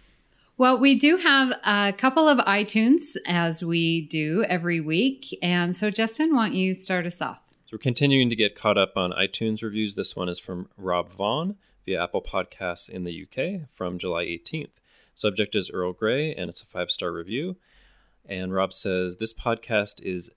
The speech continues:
Speaker 2: the T N G companion we should all listen to. Three great knowledgeable hosts whose love for Next Gen is infectious. Keep it up. P S Loving the new hosting lineup." And then gives, uh, three Vulcan salutes and a thumbs up. <laughs> So thanks so much, Rob. Glad you're enjoying it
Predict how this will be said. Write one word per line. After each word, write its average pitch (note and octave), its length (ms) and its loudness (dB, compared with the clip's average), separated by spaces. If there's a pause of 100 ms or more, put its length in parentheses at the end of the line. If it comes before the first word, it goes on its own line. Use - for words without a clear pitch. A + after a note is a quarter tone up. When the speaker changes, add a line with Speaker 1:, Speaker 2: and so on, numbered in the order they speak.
(140)
Speaker 2:
the A#2+ 200 -2
T B2 260 -2
N G#2+ 100 0
G G2+ 140 -6
companion F#2+ 540 -6
we F2+ 80 -6
should - 160 -12
all F#2+ 240 -2
listen F2+ 320 -8
to. D#2 260 -14 (200)
Three A2+ 180 -4
great A#2+ 260 -2
knowledgeable G2+ 480 -2
hosts F2+ 440 -6
whose F#2 200 -10
love G2+ 180 -2
for - 140 -8
Next F#2+ 240 -6
Gen F#2+ 220 -4
is F2 100 -6
infectious. - 640 -8
Keep - 240 -6
it B2 80 0
up. - 200 -6 (560)
P A#2 180 4
S G#2 200 0
Loving A2 280 0
the A2+ 40 0
new G2 220 -2
hosting F#2+ 480 -10
lineup." E2+ 480 -10 (400)
And F#2 100 -12
then F#2 120 -4
gives, F#2 440 -4
uh, F#2 200 -2
three D3 120 0
Vulcan C3+ 320 0
salutes A#2 320 -2
and A2 80 -2
a G#2 60 -4
thumbs G#2 300 -4
up. E2+ 180 0
<laughs> - 0 -
So - 220 2
thanks C3 360 -2
so A2+ 140 2
much, G2 320 0
Rob. F#2 300 0
Glad F#2 260 -2
you're F#2 180 -4
enjoying B2+ 420 0
it A2+ 220 0